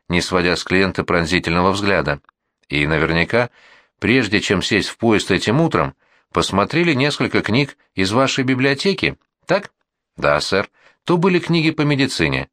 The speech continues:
Вероятно, не слишком удобно держать книги на высоко расположенных полках». «Да, сэр, не слишком удобно. Но что делать, если книг так много,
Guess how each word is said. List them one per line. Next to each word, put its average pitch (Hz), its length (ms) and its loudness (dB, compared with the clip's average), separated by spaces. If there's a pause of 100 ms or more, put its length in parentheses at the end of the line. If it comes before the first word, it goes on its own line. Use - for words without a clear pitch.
(460)
Вероятно, 78 580 0 (140)
не 82 160 -2
слишком 92 400 0
удобно 82 360 2
держать 80 340 -2
книги 90 420 0 (300)
на 92 160 0
высоко 92 380 0
расположенных 90 680 0
полках». 78 500 -2 (420)
«Да, 73 320 0
сэр, 82 280 -2
не 82 120 0
слишком 98 420 -2
удобно. 135 440 0 (440)
Но 165 120 0
что 202 200 0
делать, 185 440 -2 (380)
если 131 340 0
книг 160 240 -2
так 147 220 -2
много, 147 460 0